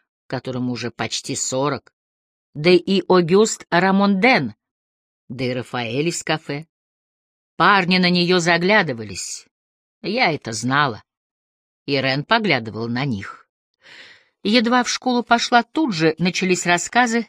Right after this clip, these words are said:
с какими мальчишками она там познакомилась. Сначала был Жюстен с такими потрясающими глазами.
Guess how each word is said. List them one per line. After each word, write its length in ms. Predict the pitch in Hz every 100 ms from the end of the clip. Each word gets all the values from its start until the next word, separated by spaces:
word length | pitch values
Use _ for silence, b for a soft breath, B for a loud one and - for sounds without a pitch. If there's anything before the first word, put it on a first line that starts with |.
| _ _ _ _ _
с 140 | -
какими 340 | - 202 214 208
мальчишками 640 | 202 196 - 196 - 190
она 200 | 185 185
там 220 | 185 180
познакомилась. 920 | 180 175 185 180 - 175 170 175 - - _ _ _ B B
Сначала 500 | - - 190 - 185
был 220 | 180 180 180
Жюстен 680 | 180 180 - - 220 214 - _ _ _ _ _ _
с 100 | -
такими 380 | - - - 254
потрясающими 920 | - 226 - 202 - 285 269 - 262
глазами. 600 | 247 247 196 165 117 110